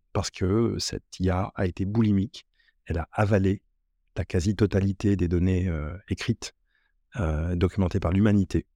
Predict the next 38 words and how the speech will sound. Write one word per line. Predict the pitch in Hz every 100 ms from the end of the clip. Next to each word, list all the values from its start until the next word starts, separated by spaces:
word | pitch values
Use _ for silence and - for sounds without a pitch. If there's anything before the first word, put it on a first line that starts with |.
| _ _ _ _ _ -
et | 107 107
elle | 98 90
l'a | 82 80
compactée | - 113 101 - - 104
dans | 104 90 82
un, | 78 82
dans | 90 85
un | 82
chat. | - - - - _ _ _ _ -
Ce | - 85 -
chat | 95
G | 95
P | 85 82
T, | - 92 90
euh, | 80 80 - _ _ _ _ -
euh, | 76 76 73 - - - - - -
quelque | - 98 95
part, | 104 110 - _ - _ _ _ _
risque | - 127 - 107
de |
nous | 104 101
rendre | 98 110 110
ignorants | 123 113 92 98 160 _ _ _ _ -
et | 101
nous | 98
bluffe | 87 104 120 - _ _ _ -
dès | 101
qu'on | -
l'utilise | 95 82 92 95 123
parce | - 85
qu'il | - 90 87
nous | 85
menace | 85 104 101 107 - - _ _ _ _ -
dans | 82
notre, | 82 87 - -
euh, | - - 85
supériorité | - - 107 110 98 98 92 - 110 -
animale, | 113 101 82 110